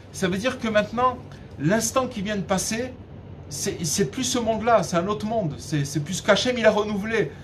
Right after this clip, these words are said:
On le dit tous les matins à la tfila, qu'Hachem, il renouvelle sa création à chaque instant. D'accord ? Chaque instant, il renouvelle sa création. Seulement, nous, on le voit pas. C'est nous qu'on est vieux, c'est nous qu'on tombe dans la,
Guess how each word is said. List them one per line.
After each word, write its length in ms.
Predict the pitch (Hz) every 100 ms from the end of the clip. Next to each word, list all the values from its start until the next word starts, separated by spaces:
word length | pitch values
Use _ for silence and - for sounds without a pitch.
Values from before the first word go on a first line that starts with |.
| - -
On 60 |
le 140 | 160 190
dit 160 | 202
tous 100 | -
les 120 | 226 214
matins 240 | 196 220
à 80 | 208
la 80 | 156
tfila, 480 | - 202 208 170 139 - -
qu'Hachem, 320 | 160 165 226 220
il 80 | 190
renouvelle 440 | 185 185 185 214
sa 160 | 202 151
création 440 | 175 170 - 202
à 40 |
chaque 280 | 170 190 180
instant. 400 | 175 - 165 139 - - - -
D'accord ? 400 | - 165 208 - - - - - -
Chaque 280 | - 247 247
instant, 240 | 220 - 226
il 40 |
renouvelle 380 | 196 190 180 170
sa 120 | 170
création. 300 | - 156 160
Seulement, 320 | 151 196 202
nous, 120 | 208
on 100 | 196
le 100 | 190
voit 220 | 160 180 175
pas. 240 | 170 - - - - -
C'est 200 | - 190
nous 200 | 247 254
qu'on 220 | 220 196
est 260 | 196 190 151
vieux, 460 | 143 156 185 208 196
c'est 180 | - 175
nous 200 | 208 226
qu'on 180 | 190
tombe 280 | 170 196 180
dans 160 | 160 156
la, 240 | 147 139